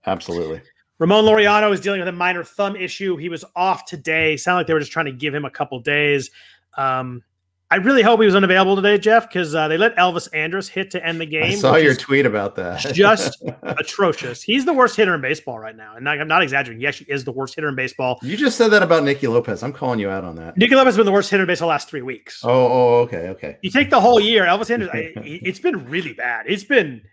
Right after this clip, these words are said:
Speaker 2: he, he did have a bloop triple today, and everybody's excited. I'm like, "Dude, that was, like, a bloop triple." Like, it was a, it was a terrible play by the outfielder. And, but A, if you, you hit anybody for him, I would've, I would've hit Austin Allen for him. Um, it, it, uh, you know,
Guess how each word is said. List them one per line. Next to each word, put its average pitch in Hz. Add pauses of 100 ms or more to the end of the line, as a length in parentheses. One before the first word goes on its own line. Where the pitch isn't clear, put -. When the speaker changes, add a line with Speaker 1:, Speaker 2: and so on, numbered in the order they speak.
(300)
Speaker 2:
he, 208
he 190
did 247
have 262
a 190
bloop 190
triple 185
today, 131
and 127
everybody's 131
excited. 131
I'm 123
like, 127
"Dude, 190
that 202
was, 202
like, 247
a 175
bloop 143
triple." 110
Like, 117
it 170
was 165
a, 151
it -
was 151
a 151
terrible 202
play 165
by 151
the 139
outfielder. 135
And, 117 (680)
but 247 (320)
A, 311
if 339
you, 233 (260)
you 202
hit 220
anybody 175
for 147
him, 160
I -
would've, 185 (100)
I 202
would've 220
hit 208
Austin 151
Allen 143
for 151
him. 165
Um, 139
it, 143 (100)
it, 135
uh, 127
you 127
know, 113